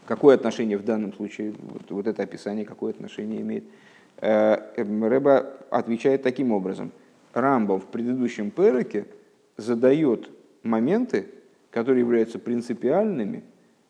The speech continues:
э, в нашем представлении о Машиахе и ожидании его. И вот это с-, один из этих моментов – это полнота выполнения заповеди. То есть Машиах, э, значит, в будущем станет, э, король из дома Давида, с-, м, там, такой-то, такой-то, такой-то.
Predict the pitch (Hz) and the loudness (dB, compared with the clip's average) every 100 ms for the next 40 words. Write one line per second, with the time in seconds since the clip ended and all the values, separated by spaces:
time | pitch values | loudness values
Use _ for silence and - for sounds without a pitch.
0 | - 98 107 107 110 135 135 120 110 95 | -6 -2 -2 -2 -2 -2 -2 -2 -4 -8
1 | - - 120 113 - 120 131 117 98 95 | -14 -6 -6 -4 2 2 4 2 0 -2
2 | 98 101 - 202 233 - 151 - - 156 | -4 -6 -4 -2 -2 -4 -12 -12 -6 -4
3 | 165 104 117 107 120 143 135 127 123 123 | -4 -6 -6 -4 -2 -2 -2 0 2 0
4 | 107 92 - - _ - 135 123 123 120 | 0 -6 -8 -20 _ -4 0 2 2 0
5 | 110 107 - - - 113 113 127 110 110 | -2 -6 -10 -16 -2 0 2 0 0 -4
6 | 104 104 104 113 208 226 226 - - 120 | -6 -6 -4 -2 -2 -4 -6 -8 -10 -4
7 | 170 196 190 - - 127 123 120 160 160 | -2 0 0 -2 -2 -2 0 -2 -2 0
8 | 131 143 156 151 127 113 - 92 - - | -2 -4 -4 -4 0 -2 -2 -10 -10 -4
9 | 104 - 98 - - 104 - - - _ | -4 -4 -12 -6 -4 -2 -4 -16 -20 _
10 | - 202 202 - 101 143 196 170 113 - | -6 -4 -4 -8 -2 0 0 -2 -6 -4
11 | 127 101 80 98 101 107 139 175 107 117 | -4 -4 -4 -6 -4 0 2 2 0 -2
12 | 104 98 104 165 185 151 117 - 101 95 | -4 -2 -2 0 -2 -2 -4 -10 -14 -12
13 | - 101 101 - 113 - 98 101 101 101 | -12 -12 -12 -6 -6 -4 -8 -6 -6 -2
14 | 190 147 | 0 0